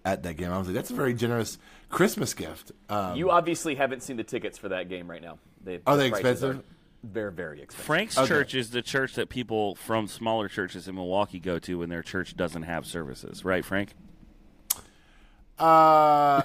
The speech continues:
Speaker 1: I mean, we, <laughs> we do have creasters, for sure. We do have those people that show up. But, but I will say this. Um, we are, on Christmas Eve, um,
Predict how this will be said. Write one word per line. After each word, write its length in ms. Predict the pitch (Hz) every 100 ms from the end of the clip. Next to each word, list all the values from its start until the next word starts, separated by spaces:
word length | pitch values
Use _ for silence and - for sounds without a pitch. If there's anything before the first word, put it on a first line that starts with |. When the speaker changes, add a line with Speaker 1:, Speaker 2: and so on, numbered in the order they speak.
| -
Speaker 1:
I 80 | 269
mean, 340 | 302 311 135 262 - 262 -
we, 60 |
<laughs> 0 |
we 120 | 165
do 200 | 175 180
have 280 | 214 196 180
creasters, 640 | - 180 165 - 110 104 117
for 220 | - 120
sure. 280 | - 131 101
We 100 | 101
do 80 | 123
have 180 | 131
those 120 | 123 120
people 240 | 131 113
that 120 | 110
show 220 | - 107
up. 180 | 98 87
But, 260 | 104 113 - - _ _ _ _ _ _ -
but 80 | 151
I 80 |
will 200 | 165 202
say 140 | 214 196
this. 320 | 156 101 - - - - - -
Um, 380 | 160 151 143 131
we 380 | 156 190 208 214
are, 720 | 170 156 151 147 143 139 135
on 180 | - 139
Christmas 480 | - 160 156 160 -
Eve, 540 | 147 135 110 107 98 - _ _ _ _ 127
um, 640 | 131 123 117 113 110